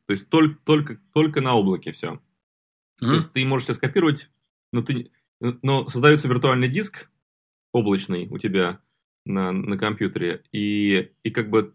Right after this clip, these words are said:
Speaker 1: любая, э, ты см-, можешь открыть файл, если ты записываешь его, он тут же как бы пишется на облако, и, и нет локальных копий. Когда ты к интернету не подключен, то и диска у тебя нету.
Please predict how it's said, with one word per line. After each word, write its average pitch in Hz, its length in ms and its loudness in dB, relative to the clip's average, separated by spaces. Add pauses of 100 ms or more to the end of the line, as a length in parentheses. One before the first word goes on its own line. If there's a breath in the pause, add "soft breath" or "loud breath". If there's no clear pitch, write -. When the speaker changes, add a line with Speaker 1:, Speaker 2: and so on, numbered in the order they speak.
Speaker 1:
любая, 123 440 2
э, 113 200 0
ты - 120 -12
см-, 127 160 -4
можешь 139 160 2
открыть 135 220 -4
файл, 185 320 2
если 117 180 -8
ты 98 40 -8
записываешь 117 500 0
его, 95 120 0
он 92 200 -2 (160)
тут 151 180 0
же 110 340 0
как 107 120 -2
бы 95 100 0
пишется 101 600 -4 (540)
на 104 180 0
облако, 127 400 2
и, 113 260 -2
и - 160 -2
нет 127 240 2
локальных 107 440 0
копий. 95 240 -2
Когда 107 180 2
ты 110 300 2 (200)
к - 80 -4
интернету 120 260 0
не 104 60 0
подключен, 120 400 -2
то 117 100 2
и 113 120 2
диска 113 340 -4
у 98 60 -2
тебя 95 200 -4
нету. 90 380 -4